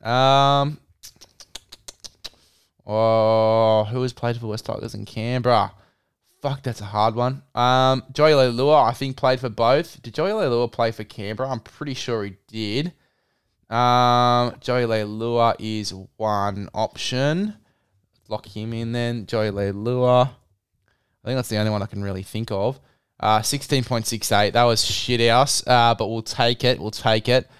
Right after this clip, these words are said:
Um, debuted between two thousand and five and two thousand and ten and played, uh, for the Cronulla Sharks. Deb-, debuted between two thousand and five and two thousand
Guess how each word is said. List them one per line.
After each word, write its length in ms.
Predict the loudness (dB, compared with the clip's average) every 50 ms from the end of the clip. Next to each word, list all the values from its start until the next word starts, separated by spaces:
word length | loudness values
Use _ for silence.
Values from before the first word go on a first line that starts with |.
| _ _ _ _ _ _ _ _ 2
Um, 680 | 4 4 6 6 6 6 6 6 4 4 0 -4 -6 _ _ _ _ _ -20 -20 _ _ -2
debuted 600 | 2 4 6 6 6 4 4 4 4 4 2 2
between 340 | -2 -2 2 2 2 2 2
two 180 | 0 -2 0
thousand 320 | 2 4 4 4 4 2 -2
and 100 | -4 -2
five 300 | 2 4 4 4 4 4
and 80 | 0
two 160 | -2 -4 -4 -2
thousand 360 | 2 4 4 4 4 2 -2
and 120 | -4 -4
ten 380 | -4 -2 0 2 2 2 2 0
and 340 | 0 0 -2 -2 -2 -6 -8
played, 540 | -6 0 2 4 4 4 4 2 0 -2 -6 _ _ _ _ _ _ _ _
uh, 360 | 0 2 4 6 6 4 4
for 640 | 2 -2 -10 -10 -6 -4 -2 0 2 2 2 2 0
the 640 | 0 -4 -4 -2 0 0 2 2 0 0 -2 -4 -6
Cronulla 880 | -10 -12 -8 -6 -4 -4 -2 -2 0 0 2 2 2 2 2 0 -2 _ _ _ _ _ _ _ _ _
Sharks. 760 | -12 -8 -6 -4 -2 2 2 2 2 0 -2 -8 -12 -10 -4
Deb-, 280 | 0 2 4 4 4 4 4 2 2 0 -2
debuted 600 | 0 2 2 2 2 2 2 2 4 2 2 -2
between 640 | -6 -10 -10 -8 -4 0 0 2 2 0 -2 -4 -8 -12
two 320 | -10 -6 -4 -2 0 0 -2
thousand 540 | -4 -4 0 2 4 6 4 4 2 0 -4
and 120 | -4 -6
five 640 | -6 -2 2 4 4 6 6 6 4 4 2 -2 -6 _ _ _ _ _ _ _ -4
and 280 | 0 0 0 0 -2 -6 -10
two 340 | -10 -6 -2 0 0 0 0
thousand 720 | 0 2 2 4 6 6 6 4 4 2 -2 -2 -2 -4